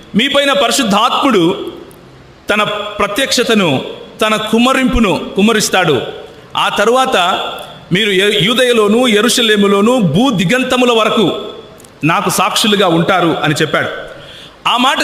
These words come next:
చెబుతూ పేతురు మాట్లాడుతున్నటువంటి మాట. ఏమని మాట్లాడుతున్నాడు అంటే, ఇరవై మూడవ వచనం, "దేవుడు నిశ్చయించిన సంకల్పమును ఆయన భవిష్య జ్ఞానమును అనుసరించి అప్పగించబడిన ఈయన మీరు దుష్టుల చేత సిలువ వేయించి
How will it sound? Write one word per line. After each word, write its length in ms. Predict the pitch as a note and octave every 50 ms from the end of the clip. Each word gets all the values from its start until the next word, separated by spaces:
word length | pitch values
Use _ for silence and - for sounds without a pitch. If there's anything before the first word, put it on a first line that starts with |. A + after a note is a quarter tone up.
| A3+ -
చెబుతూ 400 | C4 C#4+ D4+ - C#4 A3+ G#3+ A3
పేతురు 720 | - - G#3+ A#3+ C#4 D#4+ - E4+ C#4 A#3 F#3 F#3 A3 G3+ - D3+
మాట్లాడుతున్నటువంటి 920 | F3 G3+ A#3 - A#3+ A#3+ A#3 A3+ A3+ A3+ G#3+ G#3+ F3 G3 G3 F#3+ F#3+ E3
మాట. 220 | C#3+ D#3 F3 F3+ - D3+ - - - - - - - - - - - - - D3+
ఏమని 220 | G3 A#3+ B3+ B3
మాట్లాడుతున్నాడు 680 | A3+ A3 G#3 G#3 G#3+ G#3 F#3+ - F#3+ F#3 F3+ E3+ E3+
అంటే, 480 | E3 D#3 D3+ - C4 A4 G#4 E4+ - - -
ఇరవై 180 | E3+ G#3+ A#3
మూడవ 220 | G#3+ G#3 A3 A#3 A3
వచనం, 340 | G3 F#3 - E3+ D#3 A#2 - - - - - - - - - - -
"దేవుడు 440 | A#2+ G#2+ A2+ A3+ C#4 E4 E4+ E4 D#4+
నిశ్చయించిన 640 | C4+ C4+ C4+ - - D4 C#4+ C#4+ C#4 - C#4 C4+
సంకల్పమును 960 | B3+ - - A#3 B3 B3+ A3 - C4+ C4 - - G#3 F#3 E3+ E3 G3+ A#3+ - - - D3
ఆయన 300 | E3+ A3 B3+ C4+ C4 C4
భవిష్య 520 | B3 F#3 E3+ G#3 C4 D4 - - - D4
జ్ఞానమును 640 | C4+ G#3 F3+ E3 G3 G#3+ A3 A3+ A#3 A3 G#3+ G#3+ G#3
అనుసరించి 760 | F#3+ E3+ D#3+ G3 G3 - G#3 F#3 G3 - - F#3+ F#3+ G3 F#3 -
అప్పగించబడిన 720 | D#3+ - - F#3+ F3 F3+ F3+ - - E3+ D#3+ D#3 D#3 D#3
ఈయన 580 | D3+ C#3 B2+ C#3+ F3+ G3 E3 C3+ A#2+ A#2 A2+ A#2 - - - - - - - - -
మీరు 600 | B2+ C#3 D#3+ F#3+ A3 B3 D4 E4 F4+ E4+ E4+ D4+
దుష్టుల 560 | A#3+ E3+ C#3+ A#3 A#3+ - - - D4+ C#4+ C#4 C4+ C4+ -
చేత 200 | A#3 A3 A3+ A3
సిలువ 380 | G3+ - - G#3 G3+ G#3+ A3 A3
వేయించి 680 | F#3+ F3 F#3 F#3 F#3 F3+ F3 C#3+ - - E3+ E3+ E3